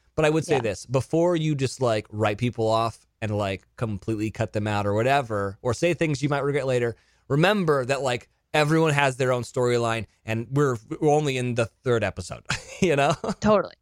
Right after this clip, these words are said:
Speaker 2: Totally. And later in the season, I might be, you know, eating some of these words. We'll see.
Speaker 1: Yeah, yeah, yeah.
Speaker 2: Um,
Speaker 1: Or you might
Speaker 2: but
Speaker 1: have,
Speaker 2: I,
Speaker 1: you
Speaker 2: I
Speaker 1: might
Speaker 2: mean,
Speaker 1: have
Speaker 2: I
Speaker 1: sympathy for other people is, is what I'm trying to say.
Speaker 2: Yeah, yeah, yeah.
Speaker 1: Dude, we're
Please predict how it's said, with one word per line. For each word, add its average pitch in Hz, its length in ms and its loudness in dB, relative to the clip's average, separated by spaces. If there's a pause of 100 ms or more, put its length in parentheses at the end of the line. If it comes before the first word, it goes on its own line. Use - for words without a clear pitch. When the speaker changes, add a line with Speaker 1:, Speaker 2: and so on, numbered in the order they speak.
(180)
Speaker 2:
Totally. 254 320 2 (320)
And 196 400 0
later 196 380 -2
in 277 80 -2
the 330 80 -10
season, 285 400 -6 (680)
I 170 100 -8
might 175 260 0
be, 226 320 -6 (160)
you 233 200 2
know, 196 100 2
eating 220 200 -2
some 254 140 -2
of 247 40 0
these 269 160 -2
words. 247 360 2
We'll 196 140 2
see. 226 380 0
Speaker 1:
Yeah, 220 240 2
yeah, 123 160 -2 (180)
yeah. 202 300 4
Speaker 2:
Um, 139 220 -14 (840)
Speaker 1:
Or 202 80 4
you 240 80 2
might 269 60 4
Speaker 2:
but 262 80 8
Speaker 1:
have, 226 40 8
Speaker 2:
I, 226 60 4
Speaker 1:
you - 60 0
Speaker 2:
I - 80 0
Speaker 1:
might - 80 0
Speaker 2:
mean, 285 60 4
Speaker 1:
have - 40 4
Speaker 2:
I 247 40 0
Speaker 1:
sympathy 165 380 -2
for 131 120 0
other 113 100 2
people 90 300 -6
is, 127 100 -4
is 156 260 0
what 131 80 2
I'm 113 80 0
trying 101 140 -4
to 92 60 -6
say. 64 220 -12 (280)
Speaker 2:
Yeah, 196 140 -6
yeah, 190 80 -4
yeah. 156 220 -4 (140)
Speaker 1:
Dude, 180 520 0
we're 202 240 2